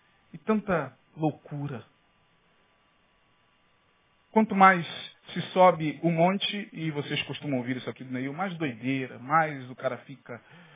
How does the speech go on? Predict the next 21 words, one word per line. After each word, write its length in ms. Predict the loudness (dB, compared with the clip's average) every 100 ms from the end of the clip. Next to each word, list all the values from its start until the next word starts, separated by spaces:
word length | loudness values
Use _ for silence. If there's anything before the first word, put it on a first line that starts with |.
| -20 -12
desesperado, 1040 | -10 -6 -8 -6 -4 0 0 -2 -8 -18 -20 -20 -20 -20 _
mais 260 | 6 6 6
o 60 | 2
cara 160 | 0
fica 260 | 0 -6 0
tarado 540 | 4 6 6 4 4
mesmo, 380 | -4 -6 -6 -6
essa 180 | -8 -8
é 20 |
a 40 | -8
palavra. 640 | -10 -8 -10 -10 -12 -20 _ _ _ _ -18
O 220 | -6 -4
cara 160 | 2 4
acabou 240 | 4 2
de 100 | 0
descer 280 | -2 -4 -8
do 100 | -10
monte, 340 | -8 -6 -8
tá 60 | -10
cheio 240 | -8 -8
de 180 | -10 -16